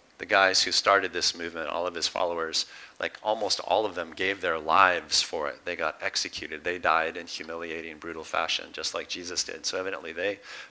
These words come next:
believe it was true, and their sacrifices are the only reason that we're celebrating the Christmas story, uh, today.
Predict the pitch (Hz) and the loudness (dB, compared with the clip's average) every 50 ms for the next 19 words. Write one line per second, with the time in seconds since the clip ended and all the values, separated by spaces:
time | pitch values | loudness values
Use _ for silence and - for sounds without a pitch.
0 | - - 85 85 82 82 85 85 80 - - - - - - - 82 85 80 85 | -10 -8 -8 -6 -6 -6 -6 -6 -8 -10 -14 -20 -20 -20 -16 -10 -10 -8 -4 0
1 | 82 - - - - 85 80 78 78 78 90 - - - - - - - 90 90 | 0 2 2 2 2 0 -2 -2 -4 -8 -10 -14 -16 -18 -18 -16 -12 -10 -4 -2
2 | 95 95 90 - - - 85 90 - - 87 - 90 87 82 - - 95 87 - | 0 2 4 4 6 6 6 4 2 -2 -6 -4 -4 -4 -2 -4 -4 -4 -2 -2
3 | - - 90 85 80 82 71 80 85 87 87 80 78 87 110 123 123 98 85 80 | -2 -2 -2 -4 -4 -6 -6 -6 -6 -8 -8 -8 -8 -4 -4 -2 -2 -4 -4 -6
4 | 76 82 85 87 82 80 - - 87 85 87 85 85 82 76 76 80 82 82 - | -8 -8 -6 -4 0 0 2 0 0 -2 -4 -6 -6 -6 -6 -8 -10 -12 -10 -6
5 | - 92 82 - - 85 80 - - - 82 80 80 80 82 - - - - - | -4 0 0 0 0 0 0 0 0 0 -2 -4 -4 -4 -6 -8 -14 -18 -20 -18
6 | - - - - - - - 80 80 78 80 - - - - - - 87 95 117 | -18 -18 -18 -20 -12 -8 -6 -6 -6 -6 -6 -4 -4 -2 -2 2 2 4 6 6
7 | 123 98 78 67 | 4 4 2 -6